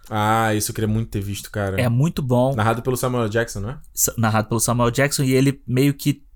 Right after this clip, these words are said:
Speaker 2: é, ele pega uma obra inacabada do James Baldwin,
Speaker 1: Hum.
Speaker 2: que é um escritor negro americano e tal, e aí ele vai, ele vai contando. Então te-, você tem o James Baldwin falando o tempo inteiro. É muito legal porque ele mostra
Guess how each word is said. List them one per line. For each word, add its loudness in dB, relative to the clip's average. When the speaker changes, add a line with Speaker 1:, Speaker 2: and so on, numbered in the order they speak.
Speaker 2:
é, 2
ele 2
pega 0
uma 4
obra 4
inacabada 2
do 0
James 0
Baldwin, 2
Speaker 1:
Hum. -14
Speaker 2:
que -2
é 2
um 2
escritor -2
negro -2
americano -2
e -10
tal, -2
e 2
aí 4
ele 6
vai, 4
ele 4
vai 2
contando. 2
Então 2
te-, 2
você 0
tem -2
o 0
James 0
Baldwin 4
falando 2
o -2
tempo -2
inteiro. 2
É 2
muito 0
legal 4
porque -2
ele 2
mostra 2